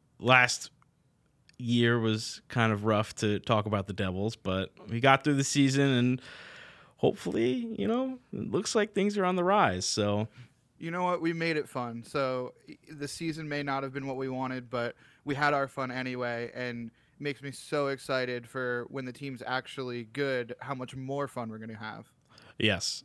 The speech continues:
Speaker 1: Uh, I mean, you know, and they definitely, uh, they definitely made some better moves, uh,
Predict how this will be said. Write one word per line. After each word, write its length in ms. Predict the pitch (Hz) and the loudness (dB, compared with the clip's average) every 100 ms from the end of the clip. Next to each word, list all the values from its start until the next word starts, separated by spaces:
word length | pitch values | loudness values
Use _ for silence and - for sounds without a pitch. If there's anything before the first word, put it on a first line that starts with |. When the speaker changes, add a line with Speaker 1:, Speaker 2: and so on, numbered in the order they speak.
| - | 2
Speaker 1:
Uh, 40 | |
I 180 | 107 107 | 6 6
mean, 380 | 104 104 101 98 _ _ | 4 2 0 -4 _ _
you 60 | 110 | -4
know, 180 | 104 92 | -2 -2
and 160 | 101 - | -4 -2
they 140 | 104 | 0
definitely, 640 | 107 131 131 139 131 123 113 | 4 4 4 2 4 6 4
uh, 420 | 104 92 78 53 - | 4 2 0 -4 -8
they 120 | - 98 | -6 2
definitely 560 | 110 127 143 139 - - _ _ - | 2 2 0 0 -2 -8 _ _ -8
made 580 | 104 104 104 101 95 | -2 2 4 2 0
some 480 | - 113 98 92 92 - _ - _ | -2 -2 0 0 -2 -6 _ -20 _
better 240 | 107 104 104 | 0 2 2
moves, 680 | 101 101 101 95 - - - | 2 2 0 0 -4 -6 -6
uh, 400 | - 95 90 85 | -2 0 0 -4